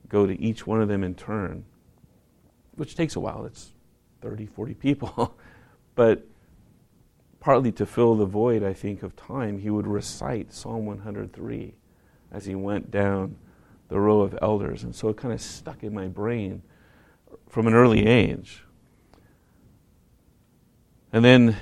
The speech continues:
even more than that, when I was in a, a vocal ensemble in high school, the Christian high school I attended, we sang a version of Psalm one hundred three. It was one of the prettier songs that we sang based on Scripture, and I, I can still, uh,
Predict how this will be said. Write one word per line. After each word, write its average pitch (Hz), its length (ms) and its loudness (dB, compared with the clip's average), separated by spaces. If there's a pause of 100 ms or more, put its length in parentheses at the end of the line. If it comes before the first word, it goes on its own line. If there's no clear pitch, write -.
even 107 320 0
more 139 220 8
than 104 180 6
that, 98 320 2
when 101 140 -4
I 101 100 0
was 98 220 0
in 104 180 0
a, 95 240 0
a 107 140 -6
vocal 117 340 2
ensemble 101 480 -2
in 92 80 -8
high 117 160 -6
school, 117 260 -10
the 110 100 -10
Christian 113 320 -10
high 113 120 -6
school 101 280 -6
I 101 40 -2
attended, 98 480 -6 (480)
we 131 100 0
sang 147 320 0
a 98 60 2
version 95 340 -6
of 87 120 -12
Psalm 98 300 -10
one 90 140 -8
hundred 104 300 -10
three. 110 200 -12
It 104 80 -12
was 113 100 -8
one 131 140 -2
of 123 40 0
the 110 60 0
prettier 120 640 -2 (420)
songs 117 520 -4
that 107 100 0
we 98 100 -2
sang 104 380 -4
based 104 320 -4
on 101 120 -4
Scripture, - 500 -6
and 110 120 -12
I, 107 260 -10
I 110 40 -10
can 110 160 -12
still, 101 480 -4 (840)
uh, - 180 -12